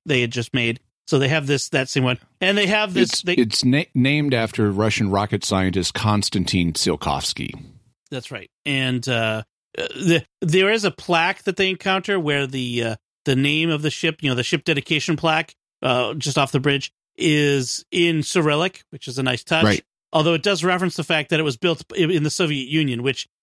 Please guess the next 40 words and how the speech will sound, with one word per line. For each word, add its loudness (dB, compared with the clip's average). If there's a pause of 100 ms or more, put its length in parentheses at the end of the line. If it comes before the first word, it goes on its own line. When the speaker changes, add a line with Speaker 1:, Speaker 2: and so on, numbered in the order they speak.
(160)
Speaker 1:
uh, 2
by 0
that 4
Speaker 2:
Oh. 4
Speaker 1:
point 4
in 0
our 2
timeline, -2 (320)
had 0
not 0
existed -4
for 0
several -2
hundred -4
years. -12 (280)
<laughs> 2 (540)
Speaker 3:
Yeah, 6
I 4
was 2
gonna 2
s-, -2
I 2
mean, 2
it, 2
it 2
is 0
interesting 0
though, 2
'cause -4
this, -2 (160)
this 2
aired 2
in 0
nineteen 0
eighty-seven, -2 (360)
you 2
know, 4
which 2
was 0
still, 2